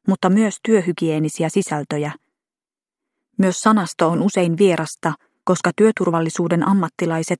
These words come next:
käyttävät omaa termistöään ja käsitteistöään. Ei ihme, ettei asioita omaksuta, kun ei ole aikaa selvittää asioiden merkityksiä sanakirjasta. Turvallisuuden edistäminen on todella hidasta.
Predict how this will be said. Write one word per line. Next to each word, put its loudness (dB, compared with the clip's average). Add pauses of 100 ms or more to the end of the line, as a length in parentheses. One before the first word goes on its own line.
käyttävät 0
omaa 2
termistöään 0
ja 0
käsitteistöään. -4 (920)
Ei 4
ihme, 2
ettei 0
asioita 0
omaksuta, -2 (280)
kun 2
ei 4
ole 4
aikaa 2
selvittää 0
asioiden 0
merkityksiä -2
sanakirjasta. -2 (1700)
Turvallisuuden 2
edistäminen 0
on 0
todella 0
hidasta. -2